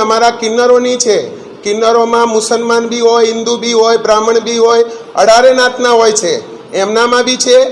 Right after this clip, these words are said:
અમારામાં બી છે. પણ અમારી ગાદી છે, જે સંપ્રદાય હોય, અમે રામ વખતના કિન્નરો છે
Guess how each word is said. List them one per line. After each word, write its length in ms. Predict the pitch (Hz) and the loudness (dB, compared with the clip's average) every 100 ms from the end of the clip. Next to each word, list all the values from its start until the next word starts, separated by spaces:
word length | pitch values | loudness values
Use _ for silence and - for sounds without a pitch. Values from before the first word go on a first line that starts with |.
| - - | -6 -6
અમારામાં 560 | 190 214 233 240 240 233 | -2 0 2 2 0 -2
બી 160 | 220 - | -2 -4
છે. 100 | 180 127 - - - | -4 -4 -10 -20 -2
પણ 160 | 202 | 0
અમારી 480 | 214 196 208 233 254 202 | 2 2 2 0 -2 0
ગાદી 360 | 208 202 254 262 | 0 2 0 0
છે, 180 | 233 185 139 - - | 0 0 -4 -12 -16
જે 140 | 151 208 233 | -2 2 2
સંપ્રદાય 640 | 226 214 233 233 233 240 | 0 -2 -2 -2 2 2
હોય, 280 | 220 214 160 - - - | 4 2 2 -2 -10 -6
અમે 220 | 190 226 | -2 0
રામ 220 | 220 220 240 | 2 2 0
વખતના 520 | 247 240 247 247 240 | -2 0 -2 -2 -4
કિન્નરો 400 | 240 240 233 226 | -4 -2 0 2
છે 200 | 220 208 | 0 -2